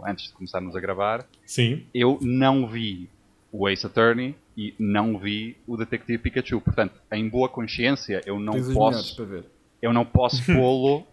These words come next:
Speaker 1: acima deles, apesar
Speaker 2: Pois.
Speaker 1: de eu tenho cá uma suspeita de que, tendo visto os filmes, talvez, quer dizer, o Ace Attorney não sai porque é Takashi Miike e eu gosto muito dele. Ah, sendo assim, ah,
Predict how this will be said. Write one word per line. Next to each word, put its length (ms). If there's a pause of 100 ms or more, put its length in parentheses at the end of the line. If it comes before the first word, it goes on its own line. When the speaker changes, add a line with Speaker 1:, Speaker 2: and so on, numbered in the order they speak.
Speaker 1:
acima 440
deles, 400
apesar 440
Speaker 2:
Pois. 340
Speaker 1:
de 60
eu 180 (340)
tenho 240
cá 140
uma 140
suspeita 640
de 80
que, 340 (400)
tendo 300
visto 200
os 60
filmes, 480 (420)
talvez, 520
quer 160
dizer, 180
o 100
Ace 160
Attorney 300
não 100
sai 220
porque 160
é 60
Takashi 360
Miike 380
e 240 (380)
eu 100
gosto 260
muito 220
dele. 220 (680)
Ah, 520
sendo 400
assim, 580
ah, 640